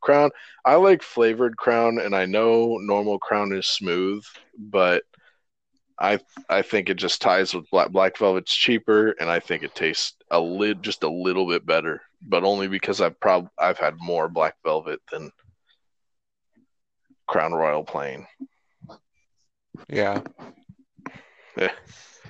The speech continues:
Speaker 1: What would you rate? This will be the last rating one, but what would you rate these beers in order?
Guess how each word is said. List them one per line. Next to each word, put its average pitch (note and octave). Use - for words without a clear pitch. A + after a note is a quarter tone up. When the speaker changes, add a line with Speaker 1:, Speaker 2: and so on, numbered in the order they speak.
Speaker 1:
What C3
would C3+
you C#3
rate? A2
This B2
will C#3+
be B2+
the A2
last F#2
rating E2+
one, D2
but D#2+
what F#2
would G#3+
you G#3
rate F#3+
these A#2+
beers G#2
in G2
order? F2